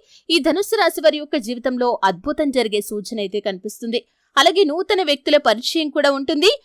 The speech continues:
ఆ నూతన వ్యక్తుల మూలంగా కూడా మీ యొక్క జీవితానికి, మీ యొక్క భవిష్యత్తుకు అనేకమైనటువంటి మంచి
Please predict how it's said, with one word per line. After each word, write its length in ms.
ఆ 20
నూతన 320
వ్యక్తుల 380
మూలంగా 420
కూడా 220
మీ 120
యొక్క 140
జీవితానికి, 560
మీ 80
యొక్క 160
భవిష్యత్తుకు 640
అనేకమైనటువంటి 880
మంచి 260